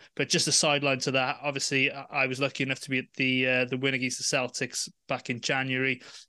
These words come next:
when we, uh, beat them a hundred and thirteen to ninety-eight. He scored twenty-three in that. Uh, but again, it was just seeing him in, in person, f-, firsthand.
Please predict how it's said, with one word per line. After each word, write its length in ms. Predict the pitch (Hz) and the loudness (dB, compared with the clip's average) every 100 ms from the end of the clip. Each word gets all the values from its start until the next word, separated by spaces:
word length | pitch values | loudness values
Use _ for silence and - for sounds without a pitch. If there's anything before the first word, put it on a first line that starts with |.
| _ | _
when 200 | 131 127 | -4 0
we, 260 | 127 127 123 | 2 4 4
uh, 60 | |
beat 200 | 120 131 | 2 -4
them 120 | 127 | -4
a 40 | 123 | -4
hundred 240 | 131 123 | -4 -4
and 100 | 123 | -6
thirteen 460 | - 131 123 135 127 | -2 0 0 0 -2
to 80 | 131 | -2
ninety-eight. 680 | 127 123 - 131 135 127 123 | -2 -2 -2 0 2 0 -2
He 60 | |
scored 280 | 127 143 123 | -2 -2 -2
twenty-three 720 | - 131 131 120 - 131 131 | -2 -2 -2 -4 -4 0 0
in 80 | 123 | 0
that. 220 | 120 127 - - _ - | -2 -6 -10 -20 _ -4
Uh, 340 | 127 127 127 123 | 0 2 2 0
but 140 | 156 147 | 0 0
again, 320 | 139 151 135 | 2 2 2
it 100 | 139 | 0
was 140 | 135 | 0
just 160 | 160 - | 0 2
seeing 200 | 160 143 | 4 4
him 140 | 135 | 2
in, 180 | 131 127 - _ _ _ 131 - | 0 -4 -10 _ _ _ -6 -2
in 160 | 147 | -2
person, 580 | - 147 147 143 139 123 _ _ _ - | 0 2 2 2 -2 -4 _ _ _ -14
f-, 240 | - - | -14 -8
firsthand. 800 | - 147 135 - 143 135 127 123 | -2 0 0 0 0 0 -2 -6